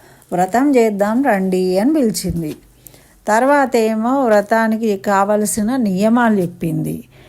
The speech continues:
నిన్నటి పాశ్రంలోనేమో ఏమేమి కృత్యాలు చెయ్యాలో చెప్పింది.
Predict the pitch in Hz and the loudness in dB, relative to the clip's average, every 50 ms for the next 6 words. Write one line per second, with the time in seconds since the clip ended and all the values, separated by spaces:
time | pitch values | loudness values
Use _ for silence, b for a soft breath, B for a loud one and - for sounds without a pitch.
0 | b b b - 247 269 294 302 311 311 311 285 277 254 277 262 262 240 - - | b b b -2 0 0 2 2 2 2 2 2 2 2 2 2 2 2 0 -2
1 | 247 240 233 233 233 226 226 226 220 214 214 208 202 196 208 233 277 311 302 262 | -2 0 0 0 2 2 2 2 0 0 0 0 0 0 0 0 0 0 -2 -2
2 | 214 214 226 233 254 277 294 311 311 302 - - - - 208 196 175 180 - - | -2 -2 0 0 0 0 0 0 -2 -4 -4 -6 -6 -4 -4 -4 -4 -6 -6 -2
3 | - 269 285 285 294 302 311 302 262 262 233 233 226 220 220 214 214 208 214 220 | 2 2 4 4 4 2 2 2 2 2 2 2 2 2 2 2 4 4 4 2
4 | 262 294 311 262 - - - 226 196 180 170 175 - - | 2 2 2 0 -2 -2 -2 -2 -2 0 -2 -4 -6 -8